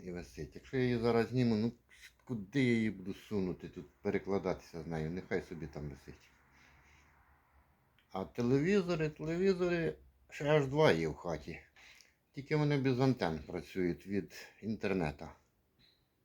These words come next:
Там внучка буває дивиться мультики на одному, а другий на кухні там стоїть. Отакі.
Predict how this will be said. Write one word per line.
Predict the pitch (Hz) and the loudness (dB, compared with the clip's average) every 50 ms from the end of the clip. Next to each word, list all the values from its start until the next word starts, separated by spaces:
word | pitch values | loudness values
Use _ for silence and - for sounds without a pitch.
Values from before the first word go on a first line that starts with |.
| _ _ _ _ _ _ _ _ _ _ _ _ _ - | _ _ _ _ _ _ _ _ _ _ _ _ _ -14
Там | - - 73 - _ _ _ _ _ _ _ _ _ _ _ _ _ _ _ _ _ _ - - _ _ _ _ _ _ _ _ _ _ _ _ _ _ _ _ _ _ _ | -12 -12 -12 -12 _ _ _ _ _ _ _ _ _ _ _ _ _ _ _ _ _ _ -20 -20 _ _ _ _ _ _ _ _ _ _ _ _ _ _ _ _ _ _ _
внучка | - 110 110 113 104 - - - 98 | -4 0 0 0 0 0 -2 -6 -4
буває | 92 98 101 104 104 101 98 95 92 - - _ - | -2 0 2 4 6 6 4 4 2 -2 -10 _ -10
дивиться | 104 95 104 104 101 98 92 90 - - 208 202 87 85 - - - - - - _ _ _ _ _ _ _ - - _ _ _ _ _ _ _ _ _ _ _ _ _ _ - _ _ _ _ _ _ _ _ _ _ _ _ _ _ _ _ _ _ - | -2 2 4 6 6 6 4 2 -2 -4 -4 -4 -4 -6 -12 -18 -20 -20 -20 -20 _ _ _ _ _ _ _ -20 -20 _ _ _ _ _ _ _ _ _ _ _ _ _ _ -20 _ _ _ _ _ _ _ _ _ _ _ _ _ _ _ _ _ _ 0
мультики | 104 110 104 78 - - 80 78 82 78 | 2 2 2 2 0 -6 -8 -6 -4 -4
на | 80 82 82 | -2 -2 -2
одному, | 80 78 78 80 80 78 73 73 78 | -2 -2 -2 -2 -2 -2 -4 -4 -4
а | 85 98 | -4 -4
другий | 110 156 175 131 113 113 98 | -2 0 2 2 2 2 2
на | 92 87 80 | 2 0 -2
кухні | - - 73 - - 73 | -4 -10 -16 -14 -12 -12
там | 71 - 71 69 | -10 -10 -12 -12
стоїть. | - - 82 78 76 76 76 - - - - - - - - _ _ _ _ _ _ _ _ _ _ _ _ _ _ _ _ _ _ _ _ _ _ _ _ _ _ _ _ _ _ _ _ _ _ _ _ _ _ _ _ _ _ _ _ - - 131 | -12 -12 -10 -10 -10 -10 -12 -16 -20 -20 -20 -20 -20 -20 -20 _ _ _ _ _ _ _ _ _ _ _ _ _ _ _ _ _ _ _ _ _ _ _ _ _ _ _ _ _ _ _ _ _ _ _ _ _ _ _ _ _ _ _ _ -14 -6 -4
Отакі. | 131 123 - 127 123 - - 110 98 82 76 | -4 -4 -2 -4 -4 -2 -2 -2 -2 -2 -2